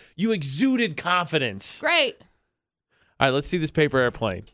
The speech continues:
Speaker 2: I'm almost done.
Speaker 1: It's not an art piece, McCall. It's a paper airplane.
Speaker 2: Excuse me.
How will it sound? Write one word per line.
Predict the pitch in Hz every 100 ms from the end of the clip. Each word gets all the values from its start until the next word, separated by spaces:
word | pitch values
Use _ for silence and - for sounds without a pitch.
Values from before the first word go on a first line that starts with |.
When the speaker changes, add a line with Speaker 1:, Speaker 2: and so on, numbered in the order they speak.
| _
Speaker 2:
I'm | 269
almost | 403 466 466 453
done. | 359 214 -
Speaker 1:
It's | 190 -
not | 269 262
an | 233
art | 190 220 214
piece, | 160 151 127
McCall. | 139 156 180
It's | 175
a |
paper | 214 233 202
airplane. | 196 185 143 139 104
Speaker 2:
Excuse | 95 - - 403 427
me. | 320 359 330 339